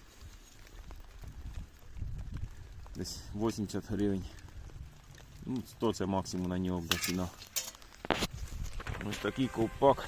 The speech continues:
ціленький, не битий. Видно, що підогріли його. Надписів нема ніяких. Ну, це не жигульовський. Такий величенький він якийсь. Десь то сантиметрів, десь тридцять діаметрів.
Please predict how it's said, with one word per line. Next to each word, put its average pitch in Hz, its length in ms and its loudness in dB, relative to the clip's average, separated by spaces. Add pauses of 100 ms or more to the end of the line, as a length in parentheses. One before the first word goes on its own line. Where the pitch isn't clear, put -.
(140)
ціленький, 113 500 4
не 101 120 8
битий. 101 380 6 (360)
Видно, 98 260 0
що - 200 -8
підогріли 107 520 4
його. 98 180 6 (1120)
Надписів 117 600 2
нема 113 240 4
ніяких. 123 420 4 (1160)
Ну, 104 160 0
це 120 120 4
не 113 120 4
жигульовський. 117 720 4 (1300)
Такий 107 320 2
величенький 110 680 4
він 101 120 2
якийсь. 101 320 -4 (1500)
Десь - 260 -6
то 101 260 2 (200)
сантиметрів, 98 600 0
десь 95 180 -2
тридцять 98 400 0
діаметрів. 98 600 2